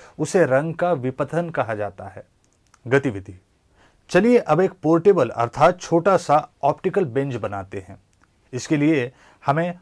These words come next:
वलीद अर्थात मुड़े हुए गत्तों की आवश्यकता होगी, जिन्हें हम काट कर एक दूसरे के साथ चिपकाएंगे। किसी मजबूत चिपकाने वाली गोंद की मदद से हम लेंस को कांच की शीट के एक्रिलिक के साथ चिपकाएंगे।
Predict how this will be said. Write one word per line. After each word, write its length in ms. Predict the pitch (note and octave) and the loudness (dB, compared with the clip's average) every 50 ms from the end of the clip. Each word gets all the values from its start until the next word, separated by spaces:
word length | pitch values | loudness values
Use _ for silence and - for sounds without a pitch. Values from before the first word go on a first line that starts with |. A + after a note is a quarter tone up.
| _ - | _ -8
वलीद 500 | A#2+ A#2+ C3 C#3+ E3 F3 F#3 G#3 A3 D#3 | -2 2 4 4 4 4 2 2 0 -2
अर्थात 440 | - D3 C3+ B2+ - D3 F3 F3+ F3+ - _ _ - B2 | -2 -4 -4 -2 2 2 2 2 0 -6 _ _ -10 -6
मुड़े 300 | B2+ C3+ D#3 F#3+ G#3 G3+ | 0 4 8 10 10 10
हुए 240 | F3+ G3 G#3 G#3+ | 10 10 8 8
गत्तों 480 | F3 B2+ D3 C3+ - _ - F3+ F#3 F#3 | 6 2 -2 -2 -4 _ -6 -6 -6 -4
की 160 | F#3 - G#3 | -4 -2 -2
आवश्यकता 520 | G3+ B2 B2 B2 B2 - - G#2+ - - G#2 | 0 0 -2 -2 -2 -6 -8 -14 -10 -10 -10
होगी, 340 | F2 G#2 G2+ F#2+ F#2+ - _ _ _ _ _ _ _ _ - | -10 -10 -12 -14 -14 -20 _ _ _ _ _ _ _ _ -8
जिन्हें 240 | B2 C#3 D#3+ G3 G3+ | -4 -2 -2 0 2
हम 180 | F3+ F#3+ G3 - | 0 0 0 0
काट 320 | - E3+ D#3+ F3+ F#3 E3+ | 2 4 4 4 4 2
कर 160 | - G#3 F#3 | -2 -4 -4
एक 320 | - - D3+ E3+ F3+ D#3 C#3 | -2 0 0 0 0 0 0
दूसरे 320 | D3+ D#3+ - - E3+ E3 | -4 -4 -4 -4 -6 -4
के 120 | - E3 | -4 -6
साथ 220 | D3 - - C#3+ D3+ | -6 -4 -4 -4 -4
चिपकाएंगे। 760 | - - - - _ - A2 G#2 G2+ G2 F#2+ F#2+ A#2 D3 - _ _ _ _ _ _ _ _ _ _ _ - | -4 -10 -14 -12 _ -8 -8 -8 -8 -10 -14 -16 -18 -20 -20 _ _ _ _ _ _ _ _ _ _ _ -6
किसी 220 | - F3+ - A#3 A3+ | -6 -4 -2 -2 -2
मजबूत 560 | G3 E3 D#3 D3+ C#3 C#3+ D3+ F#3+ A3 A3 - | -2 -2 -2 -2 -2 -2 0 0 0 -2 -4
चिपकाने 560 | - - D#3 C#3+ - - - D#3+ E3+ F3+ F#3 | -6 -6 -6 -6 -6 -2 0 0 0 0 -2
वाली 300 | F3+ D#3+ D#3+ D#3+ E3 E3 | -2 -2 -2 -2 -2 -4
गोंद 460 | C3+ A2+ - C3 C3+ D#3 E3 E3 D#3 - - | -4 -4 -4 -4 -4 -2 -4 -6 -8 -10 -10
की 160 | - C3+ C#3+ C#3 | -8 -6 -6 -4
मदद 300 | C3+ A#2 A2+ B2 C3+ - | -4 -2 -2 -2 -2 -2
से 400 | - - A2+ G2+ G2 F#2+ F#2+ - _ _ _ _ _ _ - - | -6 -10 -10 -10 -10 -10 -14 -18 _ _ _ _ _ _ 0 0
हम 140 | C#3+ C#3 | 0 2
लेंस 340 | C3 B2+ C#3+ E3 F3+ F3 E3+ | 2 0 0 0 -2 -4 -8
को 200 | - - F#3+ F#3 | -4 -2 -2 -2
कांच 480 | F3+ - - C#3+ C#3 D3 E3+ F3 E3 - | -2 -4 -4 -2 -2 0 -2 -4 -6 -8
की 140 | - F3+ E3 | -8 -10 -8
शीट 340 | - - E3 E3 E3 E3 | -8 -6 -4 -4 -4 -6
के 200 | - - F3 - - | -6 -8 -8 -8 -6
एक्रिलिक 460 | C3+ C3+ - - C#3 C3+ D#3 E3 E3 | -8 -8 -6 -6 -4 -4 -4 -4 -4
के 100 | - D#3+ | -6 -8
साथ 220 | C#3 - C3+ C#3 C#3+ | -6 -2 -2 -4 -4
चिपकाएंगे। 640 | - - B2+ - - - G2+ F#2+ F#2+ G2 - - | -4 -10 -12 -12 -8 -10 -10 -10 -10 -12 -16 -18